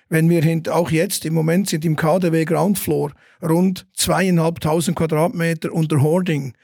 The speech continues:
unter Construction. Und ehrlich gesagt, sie merken nichts davon. Das sind schön,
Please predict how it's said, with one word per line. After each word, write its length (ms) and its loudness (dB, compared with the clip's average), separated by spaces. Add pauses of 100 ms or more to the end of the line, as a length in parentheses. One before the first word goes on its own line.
unter 240 0
Construction. 840 0 (280)
Und 180 0
ehrlich 260 0
gesagt, 440 -4
sie 80 -2
merken 380 -2
nichts 220 -6
davon. 400 -10 (800)
Das 180 -2
sind 220 -4
schön, 500 2